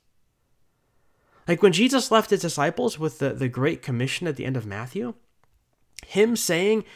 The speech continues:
"Hey guys, you know, go make a religion in my name and force people to believe in me, because if they don't, then me and my dad are gonna roast them for all of eternity." Right? Like, that is tops on the list of things that Jesus never freaking said, right?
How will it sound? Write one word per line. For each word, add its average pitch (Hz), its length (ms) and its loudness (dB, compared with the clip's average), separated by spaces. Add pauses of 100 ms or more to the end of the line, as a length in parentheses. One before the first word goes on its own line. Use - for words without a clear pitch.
(160)
"Hey 254 220 6
guys, 220 580 4
you 180 80 -4
know, 196 140 2
go 185 260 4
make 226 200 4
a 220 60 4
religion 214 420 4
in 202 100 0
my 175 180 -2
name 190 400 -4
and 139 200 -6 (320)
force 190 360 0
people 208 260 0
to 202 60 2
believe 190 340 0
in 160 100 0
me, 175 140 2
because 180 220 -2
if 196 140 -2
they 165 120 0
don't, 220 460 8
then 165 160 0
me 185 140 2
and 226 80 -2
my 196 120 2
dad 190 220 2
are 185 60 0
gonna 151 200 0
roast 170 360 -2
them 180 180 -4
for - 100 -10
all 147 160 -2
of 143 100 -4
eternity." 101 520 -8 (520)
Right? 156 120 -2
Like, 185 200 0
that 254 200 4
is 269 220 2
tops - 680 2
on 180 160 -2
the 165 100 -2
list 180 420 -2
of 143 120 -10
things 165 300 -6
that 151 140 -8
Jesus 135 420 -8
never 120 280 -4
freaking 113 420 -12
said, - 300 -16 (120)
right? 110 240 -6